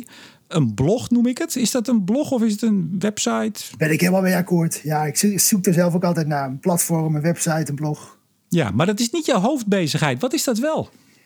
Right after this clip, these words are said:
Speaker 2: Ik, eh, adviseer bouwbedrijven in aanbestedingen als, eh, duurzaamheidsspecialist. Dus ik, eh,
Speaker 1: Ja, als M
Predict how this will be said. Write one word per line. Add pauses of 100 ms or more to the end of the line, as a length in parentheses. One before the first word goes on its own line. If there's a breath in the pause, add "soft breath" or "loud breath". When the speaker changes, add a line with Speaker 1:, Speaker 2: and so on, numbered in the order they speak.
Speaker 2:
Ik,
eh,
adviseer
bouwbedrijven
in
aanbestedingen
als,
eh,
duurzaamheidsspecialist.
Dus
ik,
eh,
Speaker 1:
Ja,
als
M